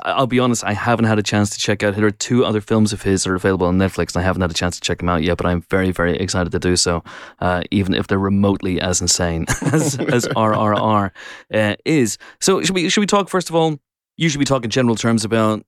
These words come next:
the film and what we feel about the film, but I want to get into this, this discussion that I've inadvertently raised. Is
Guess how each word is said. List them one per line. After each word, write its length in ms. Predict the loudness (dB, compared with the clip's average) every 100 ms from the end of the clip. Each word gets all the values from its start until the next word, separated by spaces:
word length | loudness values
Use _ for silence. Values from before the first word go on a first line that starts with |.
| -12
the 60 |
film 280 | -2 0 2
and 180 | 2 2
what 120 | 0
we 100 | -4
feel 220 | -2 0
about 180 | 0 -2
the 60 | -4
film, 420 | -2 0 2 2
but 220 | 2 0
I 80 | 2
want 160 | 0 -2
to 40 |
get 140 | 0
into 220 | 0 0 0
this, 240 | -2 -2 -2
this 160 | -2
discussion 560 | -2 -4 -2 0 2 0
that 160 | 2 0
I've 200 | 0 -2
inadvertently 480 | -2 0 0 -2 0
raised. 360 | 2 2 -2 -8 -20 _ 0
Is 300 | 2 2